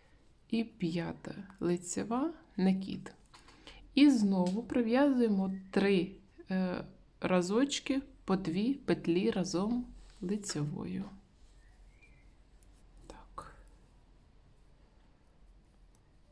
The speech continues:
Один, два,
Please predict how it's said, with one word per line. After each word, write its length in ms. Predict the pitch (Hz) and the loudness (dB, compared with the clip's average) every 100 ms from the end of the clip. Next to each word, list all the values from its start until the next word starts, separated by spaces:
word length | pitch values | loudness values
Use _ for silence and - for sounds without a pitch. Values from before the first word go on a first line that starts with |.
| - - - - - - - - - - - - _ - - - - - - _ - - | -20 -20 -20 -20 -20 -20 -20 -20 -20 -20 -20 -20 _ -20 -20 -20 -20 -20 -20 _ -20 -8
Один, 680 | 185 175 170 180 220 277 294 - - - - - _ - - - - - - - - _ - - _ _ _ _ _ _ _ _ - _ _ - - - - - _ | -4 -4 -4 -4 -2 -2 -4 -12 -20 -20 -20 -20 _ -20 -20 -20 -20 -20 -20 -20 -20 _ -20 -20 _ _ _ _ _ _ _ _ -20 _ _ -20 -20 -20 -20 -20 _
два, 540 | 190 175 185 190 233 | -10 -10 -6 -4 -4